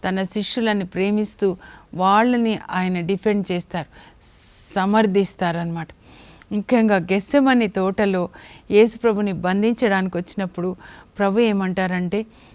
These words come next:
"మీరు నన్ను కదా వెతుకుచున్నారు, ఆ,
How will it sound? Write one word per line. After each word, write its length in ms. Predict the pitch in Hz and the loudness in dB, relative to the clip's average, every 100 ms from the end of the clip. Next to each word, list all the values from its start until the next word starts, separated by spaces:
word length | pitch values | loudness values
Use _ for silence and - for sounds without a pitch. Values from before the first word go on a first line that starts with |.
| - | -4
"మీరు 460 | 208 214 220 269 302 - - - - | 2 4 4 0 -4 -14 -20 -14 -2
నన్ను 360 | 202 220 277 | 4 6 6
కదా 260 | 302 247 226 | 4 4 4
వెతుకుచున్నారు, 800 | 202 196 - 202 - 190 175 160 - _ - | 4 0 -4 -12 -4 -2 -2 -4 -12 _ -6
ఆ, 200 | 214 294 | -4 -4